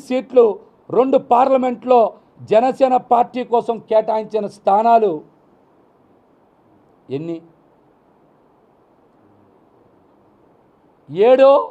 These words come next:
ఎనిమిదో జనసేన పార్టీ ఆ ఇరవై ఒకటిలో ఒక పార్లమెంట్. మిగతా అన్నీ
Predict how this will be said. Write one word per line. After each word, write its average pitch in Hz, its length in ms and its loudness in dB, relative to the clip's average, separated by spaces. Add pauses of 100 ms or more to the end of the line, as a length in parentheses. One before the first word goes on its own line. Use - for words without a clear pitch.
(360)
ఎనిమిదో 202 320 -4 (840)
జనసేన 180 560 -8 (160)
పార్టీ 143 320 -6
ఆ - 100 -4
ఇరవై 131 220 -6
ఒకటిలో 113 340 -20 (580)
ఒక 127 160 -8 (160)
పార్లమెంట్. 104 460 -10 (520)
మిగతా 127 280 -8 (140)
అన్నీ 175 120 -12